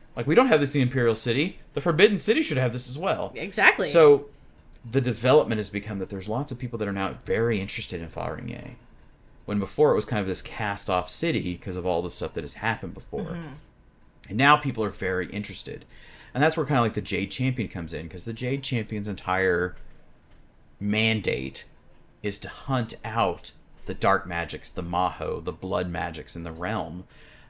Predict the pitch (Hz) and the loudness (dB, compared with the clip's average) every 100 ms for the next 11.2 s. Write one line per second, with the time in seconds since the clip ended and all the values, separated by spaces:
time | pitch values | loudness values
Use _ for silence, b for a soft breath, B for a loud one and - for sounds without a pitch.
0 | - - 95 92 90 82 90 113 113 113 | -20 -8 -4 -4 -4 -10 -4 -2 -2 -4
1 | 104 98 104 92 90 87 - - 87 95 | -4 -2 2 4 2 0 -8 -8 -8 -4
2 | 98 92 - 90 - - 87 - 98 87 | -2 -2 -2 -2 -2 -8 -10 -8 -6 -6
3 | 82 - 98 85 82 - 85 85 - 90 | -8 -6 -4 -2 -4 -4 -4 -4 -6 -8
4 | - 85 82 - B B B - 120 101 | -4 -2 -4 -10 B B B -2 0 0
5 | - 101 92 - 101 98 110 101 98 98 | 0 0 2 0 0 0 0 0 0 0
6 | 95 101 95 95 92 87 87 90 92 90 | 0 0 2 2 0 -2 -2 -2 -2 0
7 | - - - 160 165 185 180 170 - - | -2 -2 -6 -10 -10 -8 -6 -6 -8 -6
8 | 180 180 156 190 - - 104 98 107 170 | -6 -4 -6 -8 -6 -2 0 0 0 2
9 | 170 147 156 - - 127 208 - 220 175 | 4 4 -2 -10 0 2 2 0 -4 -4
10 | 107 - - - - 302 269 240 226 214 | -6 -6 -8 4 8 8 8 6 0 -6
11 | 214 | -8